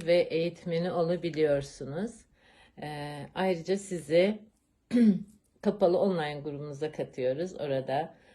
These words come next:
sayısız, e, videolarımızı, eğitim videolarımızı izleyebiliyorsunuz. Nuru şahvetimiz sonsuz. Not arkadaşlar, ben canlı yayında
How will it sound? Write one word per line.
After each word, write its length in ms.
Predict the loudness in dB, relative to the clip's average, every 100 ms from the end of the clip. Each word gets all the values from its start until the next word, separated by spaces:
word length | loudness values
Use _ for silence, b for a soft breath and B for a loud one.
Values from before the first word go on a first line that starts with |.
| B B
sayısız, 1000 | -20 -2 0 2 -4 -4 -4 -4 -8 -8
e, 400 | -2 0 0 -2
videolarımızı, 1040 | -4 0 2 4 2 0 -4 -4 2 2 2 -6
eğitim 400 | -6 -6 -4 -4
videolarımızı 760 | -4 -4 -2 0 0 -2 -6 -6
izleyebiliyorsunuz. 1300 | -6 -6 -2 0 0 0 4 4 4 -4 -6 -4 -4
Nuru 240 | -4 -6
şahvetimiz 760 | -2 -2 0 -2 -4 -6 -6
sonsuz. 460 | -4 -4 -4 -10 -20 -20 B B _ _
Not 360 | -2 0 0 0
arkadaşlar, 840 | 0 0 0 -2 -4 -4 -2 -2
ben 220 | -2 -2
canlı 360 | 0 0 2 0
yayında 520 | -2 -4 -2 -2 -4